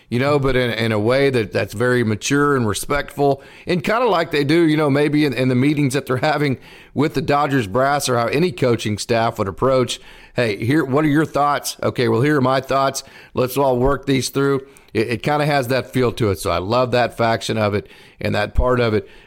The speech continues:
My game three starter would be Ryan Pepiot, especially if it's the Ari-, Arizona Diamondbacks, and I have two stipulations there. He has a lot of swing and miss stuff,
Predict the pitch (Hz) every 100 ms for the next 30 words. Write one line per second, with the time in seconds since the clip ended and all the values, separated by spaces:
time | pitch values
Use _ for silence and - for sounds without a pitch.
0 | - 107 113 170 190 185 185 165 160 156
1 | - 147 143 139 120 113 113 107 120 127
2 | 117 123 123 123 117 117 117 - - -
3 | 104 - 147 156 - 156 147 - 135 139
4 | 131 131 139 135 135 131 113 120 127 120
5 | 120 120 117 - - - - - 110 113
6 | 107 101 101 98 104 104 - 139 139 -
7 | 139 127 123 113 110 - 90 82 73 -
8 | _ _ _ - 104 95 90 107 147 -
9 | 170 196 208 196 175 - 139 131 143